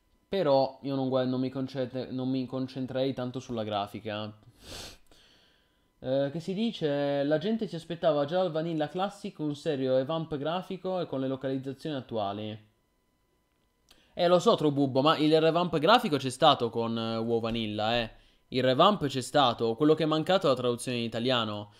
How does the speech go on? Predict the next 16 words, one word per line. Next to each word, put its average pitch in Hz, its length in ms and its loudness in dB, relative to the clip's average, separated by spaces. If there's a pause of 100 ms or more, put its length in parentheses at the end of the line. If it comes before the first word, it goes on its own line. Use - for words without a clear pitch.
(160)
Cioè, 151 160 4
se 147 100 0
voi 165 80 4
andate 190 220 2
a - 20 4
vedere 160 300 4
quella 156 340 4
che 147 140 0
è 135 100 6
la, 131 160 4
la 127 180 -2
grafica 143 640 2
di 127 180 0
WoW 131 420 4
orig-, 127 280 0
originale, 120 920 0